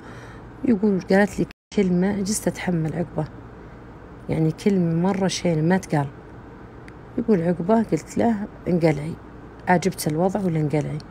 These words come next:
يقول: "أنا قالت إيه أبى انقلع وأنا ما بيك ولا بعيشتك."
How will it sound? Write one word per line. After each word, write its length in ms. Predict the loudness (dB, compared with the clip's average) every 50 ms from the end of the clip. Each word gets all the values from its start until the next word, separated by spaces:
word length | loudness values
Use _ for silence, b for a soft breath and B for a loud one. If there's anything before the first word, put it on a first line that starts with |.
| B B B B B B B -8 -4
يقول: 160 | -4 -2 -4 -4 _ _ -4 -2
"أنا 280 | 0 0 0 0 -2
قالت 260 | -2 -2 -4 -6 -8 -4 0
إيه 480 | 2 2 4 4 4 2 2 2 0 -2 -2
أبى 200 | -2 2 4 4
انقلع 600 | 4 4 4 4 4 4 2 2 2 -2 -2 -4 -8 B B B B B B B B B B -4
وأنا 680 | -2 0 2 2 2 2 2 2 0 0 2 2 2 2
ما 160 | 4 2 2
بيك 460 | 4 4 6 6 6 6 4 4 2
ولا 100 | 2 2
بعيشتك." 880 | 4 2 2 4 6 4 4 4 2 -2 -4 -4 -4 -6 -6 -6 -16